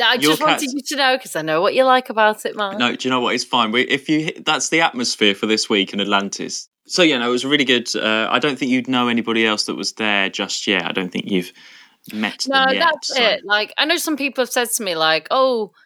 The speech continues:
Speaker 1: you know, you, are you gonna go to a convention? You could, I'm like, "Well, I don't know. Like, I don't wanna ruin things because otherwise that's pointless.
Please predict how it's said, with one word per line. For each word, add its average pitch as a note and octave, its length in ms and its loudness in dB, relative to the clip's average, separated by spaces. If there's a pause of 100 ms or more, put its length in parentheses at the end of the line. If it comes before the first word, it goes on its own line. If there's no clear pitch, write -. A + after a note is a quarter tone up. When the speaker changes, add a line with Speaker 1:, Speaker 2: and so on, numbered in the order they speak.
(440)
Speaker 1:
you B3 100 -4
know, A3+ 140 2
you, A3 280 -2 (220)
are G#3 60 0
you G#3+ 80 2
gonna A3 140 -4
go G#3 140 -2
to G3+ 140 -10
a - 20 -18
convention? G3 460 -4
You G3 40 -4
could, - 120 -4
I'm G#3+ 120 0
like, A#3 200 2
"Well, C4 260 2 (240)
I - 60 -8
don't D#4 180 -8
know. A#3+ 360 2 (320)
Like, A3 280 0
I A#3+ 80 2
don't D4 160 0
wanna C#4+ 180 -2
ruin A#3 340 2
things D#3 480 -4 (260)
because G3+ 260 -6
otherwise F#3+ 360 0
that's - 240 -2 (420)
pointless. - 800 -2